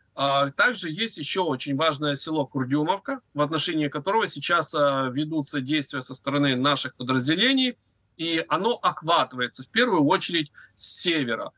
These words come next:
Не исключено, что в ближайшей перспективе оно аналогично будет, э, сначала серой зоной, а затем уже непосредственно официально объявлено освобожденным. То есть мы продолжаем продвижение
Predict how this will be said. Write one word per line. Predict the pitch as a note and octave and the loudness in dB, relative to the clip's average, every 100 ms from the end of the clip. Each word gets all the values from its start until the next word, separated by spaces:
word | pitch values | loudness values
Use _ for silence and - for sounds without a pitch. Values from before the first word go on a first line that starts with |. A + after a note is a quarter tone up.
| _ _ - | _ _ -6
Не | C#3 F3+ G#3 | -2 0 -2
исключено, | - D#3 C#3+ F3 F3+ G#3 A3 | -2 -4 -4 -4 -2 0 0
что | - E3 | -2 -2
в | C#3+ C3 B2+ | 0 0 -2
ближайшей | B2+ D#3+ E3+ D3+ C#3+ | -4 0 2 2 0
перспективе | C3 C3 - D3 - A3 G3 E3 - _ _ | -6 -8 -8 -10 -4 -2 0 0 -4 _ _
оно | - F#3 G#3 - | 2 4 4 4
аналогично | F#3+ G#3+ G3+ F#3+ D#3 C#3+ C3+ - A#2+ | 2 4 4 2 0 -2 -2 -4 -8
будет, | A2+ C#3+ D3+ B2 - - | -6 -2 0 0 -4 -4
э, | B2 B2 | 0 0
сначала | A#2 - F3 F3+ B2+ A2 | 0 0 0 2 0 -4
серой | - - B3+ B3+ B3 | -6 0 2 4 2
зоной, | G3 A3+ G#3 G3 F#3+ | 0 0 0 -2 -4
а | - D3 | -4 -2
затем | B2+ C3+ E3+ A#3 E3 | 0 -4 -4 -4 -4
уже | C#3 | -2
непосредственно | C#3+ B2+ B2+ - G3 - E3+ C#3 | -2 -4 -6 -2 -2 0 0 0
официально | B2 C3+ D#3+ E3 C#3 | -2 0 2 4 2
объявлено | B2 B2 D3+ C#3+ C3 | 0 2 2 2 -2
освобожденным. | A#2+ - B2+ B2 A2+ - C3 A#2+ A2+ - - - | -6 -8 -8 -6 -6 -6 -4 -2 -4 -10 -20 -6
То | - D4 | 2 4
есть | B3 | 4
мы | E3+ A#3 | 2 2
продолжаем | B3+ E3+ E3+ D#3 F#3 D#3 | 2 0 0 2 4 4
продвижение | C3+ C#3+ D3+ D#3+ F3 E3+ C#3+ B2+ | 0 -2 -2 -4 0 0 0 -2